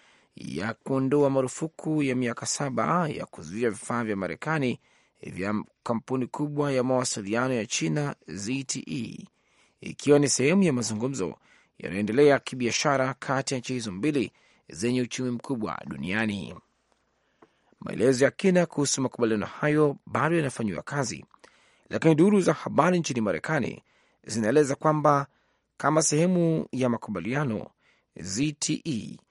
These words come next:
itafanya mabadiliko makubwa kwenye uongozi wake na pengine kulipa faini zaidi kuliko ile faini ya dola bilioni moja nukta mbili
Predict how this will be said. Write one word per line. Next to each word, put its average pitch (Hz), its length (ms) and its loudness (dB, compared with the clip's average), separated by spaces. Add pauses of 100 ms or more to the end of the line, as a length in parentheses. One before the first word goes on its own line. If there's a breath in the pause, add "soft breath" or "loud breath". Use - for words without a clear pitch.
(260)
itafanya 123 460 -2
mabadiliko 123 480 0
makubwa 143 680 0
kwenye 113 260 -4
uongozi 87 340 -6
wake - 580 -4 (720 soft breath)
na - 80 -12
pengine 147 600 2 (280)
kulipa 196 280 4
faini 151 520 2
zaidi 151 440 0
kuliko 120 320 -6
ile 90 360 -2 (160)
faini 135 380 0
ya 110 60 -2
dola 117 260 2
bilioni 113 300 -2
moja 123 480 0
nukta 107 360 -4
mbili 101 460 -2